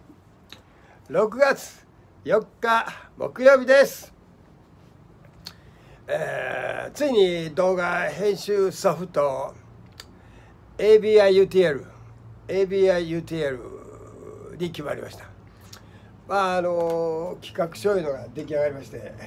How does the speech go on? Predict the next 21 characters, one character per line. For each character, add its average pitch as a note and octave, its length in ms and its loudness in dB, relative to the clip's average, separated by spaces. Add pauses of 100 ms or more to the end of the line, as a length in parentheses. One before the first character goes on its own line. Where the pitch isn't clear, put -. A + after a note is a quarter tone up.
(560)
<laughs> - 680 -18
こ D3 120 -8
ん - 20 -8
な D3 140 -2
感 C#3 160 0
じ C3+ 40 -8
で C3 80 -8
す A#2+ 80 -16
け A#2+ 100 -10
ど、 G#2 180 -14 (1160)
わ B2 160 -10
か D3+ 220 -6
る E3 140 -6
か D3 260 -6
な？ E3+ 480 -8
<laughs> - 1800 -18
企 A2+ 260 -16
画 B2+ 60 -12
書 B2+ 160 -12
で D#3 1040 -10
す。 - 200 -20